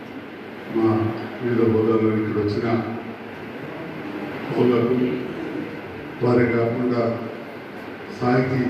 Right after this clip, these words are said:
అభిమానులందరికీ, పాత్రికేయ మిత్రులకు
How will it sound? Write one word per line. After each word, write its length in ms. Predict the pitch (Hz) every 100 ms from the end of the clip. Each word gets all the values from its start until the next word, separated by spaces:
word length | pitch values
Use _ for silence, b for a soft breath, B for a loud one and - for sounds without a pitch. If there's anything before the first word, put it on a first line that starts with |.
| - - 117
అభిమానులందరికీ, 1040 | 107 113 127 127 110 110 110 110 110 143 143 - - - - - - - - - -
పాత్రికేయ 460 | - - 120 120 113
మిత్రులకు 500 | 110 113 113 113 120